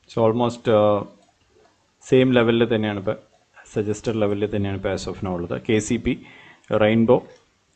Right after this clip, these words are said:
ആ, ജി ഐ സി Housing, uh, Finance, അതേപോലെ എസ് കെ എം എഗ്, ടി സി ഐ, Godrej Industries, Orient Paper, uh, Sangvi മൂവേഴ്സ്, Railtel, Dwarkesh. So, ഇത്രയും, ആ, swing പിക്കുകൾ as of now ഹോൾഡ് ആണ്.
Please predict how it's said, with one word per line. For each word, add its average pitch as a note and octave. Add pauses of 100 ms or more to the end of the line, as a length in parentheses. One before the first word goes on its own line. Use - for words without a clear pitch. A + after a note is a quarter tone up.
(320)
ആ, G2+
ജി G2+
ഐ A#2+
സി B2
Housing, A#2+
uh, G2+
Finance, A#2
അതേപോലെ G#2
എസ് G2+
കെ B2
എം A2+
എഗ്, - (140)
ടി B2+
സി B2+
ഐ, A2 (140)
Godrej A#2
Industries, G#2+ (100)
Orient B2
Paper, A2 (1000)
uh, G2+
Sangvi A#2+
മൂവേഴ്സ്, G#2+
Railtel, A#2+ (360)
Dwarkesh. G#2
So, A2+
ഇത്രയും, C#3+ (100)
ആ, A2 (960)
swing B2
പിക്കുകൾ C3 (220)
as G#2
of -
now A2
ഹോൾഡ് G#2+
ആണ്. G#2+